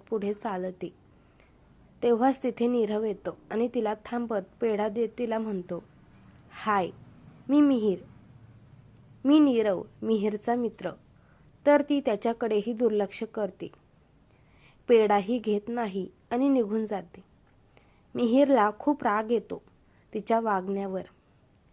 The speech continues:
"काय रे, काय झालं? काही बोलला का तू तिला?" "अरे कसलं काय, साधी ओळख पण करत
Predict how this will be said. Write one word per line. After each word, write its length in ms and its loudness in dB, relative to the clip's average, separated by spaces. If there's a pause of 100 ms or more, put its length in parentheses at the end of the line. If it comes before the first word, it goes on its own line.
(600)
"काय 220 6
रे, 220 4
काय 320 0
झालं? 300 -4 (680)
काही 240 0
बोलला 400 2
का 140 0
तू 260 -4
तिला?" 300 -4 (1300)
"अरे 160 4
कसलं 420 0
काय, 340 0
साधी 480 -2
ओळख 240 2 (140)
पण 180 0
करत 300 0